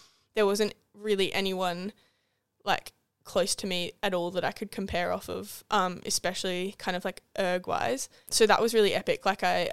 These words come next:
I loved the waist environment, and I still love it for, like, how we all push each other and bring each other up and work off each other. Um, so that's really cool.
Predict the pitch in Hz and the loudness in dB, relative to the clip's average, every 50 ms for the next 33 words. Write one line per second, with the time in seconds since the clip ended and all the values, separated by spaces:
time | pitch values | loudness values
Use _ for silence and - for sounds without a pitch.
0 | - - 202 196 190 180 175 196 - - - - - - - 208 185 170 175 202 | 0 0 2 2 4 2 2 0 0 -4 -4 -4 -6 -6 -4 0 2 4 2 2
1 | - - 196 190 175 175 175 175 175 165 - - _ _ _ - 214 208 196 196 | 0 -2 -2 0 0 0 -2 -2 -4 -6 -8 -8 _ _ _ -4 0 0 0 2
2 | 196 - - 190 185 185 180 175 180 185 180 - - - - 196 180 151 - - | 0 0 0 0 0 0 0 0 0 0 -2 -4 -4 -4 -2 0 0 0 0 -2
3 | - - - - 185 180 - - 92 95 - 208 196 185 185 185 180 180 160 - | -8 -6 -2 0 2 2 2 0 -2 -2 0 2 2 4 4 2 0 -2 -4 -6
4 | _ _ - - 208 196 - 190 190 - - 165 165 175 170 175 180 180 185 185 | _ _ -6 -2 -2 0 0 0 -2 0 0 -2 0 0 -2 -4 -4 -6 -6 -6
5 | 185 180 - - 180 175 180 175 170 - - - 190 175 175 175 185 - - 180 | -6 -6 -6 -4 -4 -2 -2 -2 -2 -2 -4 -6 -8 -8 -8 -10 -10 -4 0 2
6 | 165 147 - - 180 185 - - - - - - - - - - - _ _ _ | 2 2 0 -2 -6 -6 -6 -6 -6 -6 -6 -4 -4 -4 -6 -6 -12 _ _ _
7 | _ _ _ _ - - 190 196 - 214 196 190 - - - 190 170 175 - - | _ _ _ _ -2 -2 -2 -2 -2 -2 0 -2 -2 -2 -2 -4 -4 -4 -4 -4
8 | 147 156 208 | -6 -6 -6